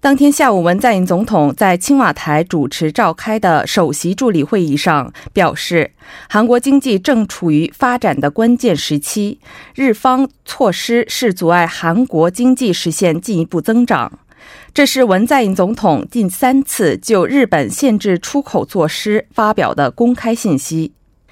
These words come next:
下一条消息，今天自由韩国党代表黄教安召开记者会，强烈谴责日本对韩国实施经济报复措施，并表明通过跨党派合作解决国家危机的立场。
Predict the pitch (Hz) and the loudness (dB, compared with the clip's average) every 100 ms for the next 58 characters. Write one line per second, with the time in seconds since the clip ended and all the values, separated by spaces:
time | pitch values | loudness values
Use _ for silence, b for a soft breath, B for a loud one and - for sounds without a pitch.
0 | b b - 302 220 185 170 196 190 - | b b -2 0 0 -2 0 0 0 -2
1 | 151 - _ b b b b b 294 294 | -4 -4 _ b b b b b 2 4
2 | 294 285 285 294 294 214 240 - 202 240 | 4 4 4 2 2 4 2 0 2 2
3 | 240 226 147 208 180 151 127 120 160 165 | 2 2 0 0 2 2 0 -2 0 0
4 | 190 247 175 196 220 220 196 - 247 233 | 2 2 2 2 0 0 -2 0 -4 -4
5 | 254 160 - - 156 - b b b b | -2 -2 -2 0 -2 -2 b b b b
6 | - 190 254 226 - 175 151 160 175 262 | -2 0 2 2 0 0 2 2 2 2
7 | 240 170 151 208 175 - 156 196 240 165 | 2 2 2 0 0 0 0 0 2 2
8 | 165 - - 170 180 - 247 247 285 294 | 2 0 -6 -4 -4 -2 -2 0 2 2
9 | 262 175 170 151 143 175 147 - 202 214 | 2 0 0 -2 -4 -4 -2 -4 -4 -4
10 | - B B B 277 214 185 160 160 165 | -8 B B B 2 4 2 2 2 0
11 | 190 - 262 262 247 196 185 - 277 294 | -4 -2 0 2 2 2 0 -4 -2 0
12 | 160 123 220 180 160 147 190 170 123 B | -2 -2 -2 -2 0 -2 2 0 0 B
13 | B - 185 151 156 175 180 165 180 254 | B -2 0 2 2 0 0 0 0 0
14 | 254 269 269 262 196 170 147 - 143 117 | 2 0 0 0 0 0 -2 -2 -4 -4